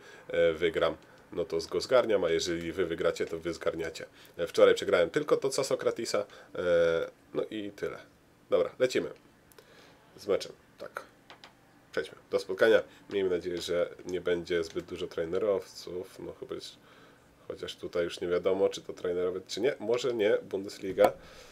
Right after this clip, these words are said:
E, co on tu ma? Lewandowski, Błaszczykowski, Elia, e, Kroos, Götze, Gundogan,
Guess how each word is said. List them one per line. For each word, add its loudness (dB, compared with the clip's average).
E, -4
co 0
on -2
tu -12
ma? 4
Lewandowski, 4
Błaszczykowski, -2
Elia, 2
e, 0
Kroos, -4
Götze, 2
Gundogan, 0